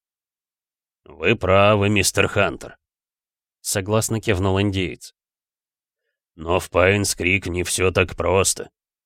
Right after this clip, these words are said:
"И что же там такого особенного?" Мужчина подхватил свободной рукой стаканчик с остывшим кофе и сделал небольшой глоток.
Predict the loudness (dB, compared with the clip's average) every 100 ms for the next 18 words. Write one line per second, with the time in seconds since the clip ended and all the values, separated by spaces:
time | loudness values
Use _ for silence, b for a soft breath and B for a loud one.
0 | _ _ _ _ _ _ _ _ _ -2
1 | 0 0 0 0 2 2 2 2 2 2
2 | 4 4 6 6 6 6 6 4 -6 -10
3 | -16 -20 _ _ _ _ _ _ _ _
4 | _ _ _ _ _ _ -4 -2 -2 -2
5 | -2 -4 -2 0 2 2 2 2 2 2
6 | 0 2 2 4 2 0 -2 -2 -4 0
7 | 0 0 -2 -2 -2 -2 -2 0 -2 -2
8 | -4 -4 -2 0 -2 2 4 4 4 2
9 | 2 2 -2 0 0 0 -2 -4 -6